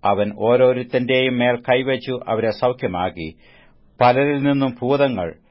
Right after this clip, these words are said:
"നീ ദൈവപുത്രനായ ക്രിസ്തു" എന്ന് നിലവിളിച്ചു പറഞ്ഞുകൊണ്ട് പുറപ്പെട്ടുപോയി. താൻ ക്രിസ്തു എന്നു അവ അറിയുകകൊണ്ട് മിണ്ടുവാൻ അവൻ സമ്മതിക്കാതെ അവയെ ശാസിച്ചു.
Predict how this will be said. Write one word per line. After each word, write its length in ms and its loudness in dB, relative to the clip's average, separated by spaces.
"നീ 120 -2
ദൈവപുത്രനായ 720 2
ക്രിസ്തു" 380 -6
എന്ന് 200 -4
നിലവിളിച്ചു 520 -2
പറഞ്ഞുകൊണ്ട് 640 0
പുറപ്പെട്ടുപോയി. 840 -2
താൻ 280 -2
ക്രിസ്തു 280 -2
എന്നു 480 0
അവ 200 2
അറിയുകകൊണ്ട് 920 0
മിണ്ടുവാൻ 640 2
അവൻ 180 -8
സമ്മതിക്കാതെ 760 -2
അവയെ 240 -2
ശാസിച്ചു. 720 -6